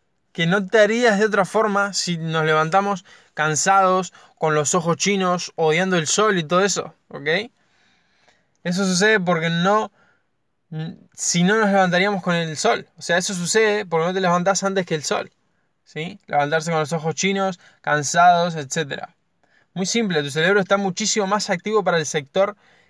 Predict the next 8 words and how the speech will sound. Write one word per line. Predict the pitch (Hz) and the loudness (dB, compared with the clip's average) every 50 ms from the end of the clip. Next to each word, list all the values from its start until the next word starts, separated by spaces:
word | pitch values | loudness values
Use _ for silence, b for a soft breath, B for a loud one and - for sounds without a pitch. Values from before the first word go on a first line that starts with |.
| b b | b b
que | b 165 | b -8
impulsa | 156 147 139 190 208 - - 208 | -6 -6 -4 -4 -4 -2 0 2
la | 185 165 | 2 2
creatividad, | 151 160 156 151 143 151 147 147 160 185 196 - - b b b b b b | 2 0 -2 -2 -2 -2 -4 0 2 4 2 2 2 b b b b b b
¿sí? | b - - 180 202 | b -8 -6 -6 -6
Por | 175 - 180 156 147 | -4 -4 -4 -2 0
la | 147 147 | 0 0
mañana. | 143 147 151 160 180 180 165 - - | 0 -2 -2 -2 -2 -2 -2 -4 -8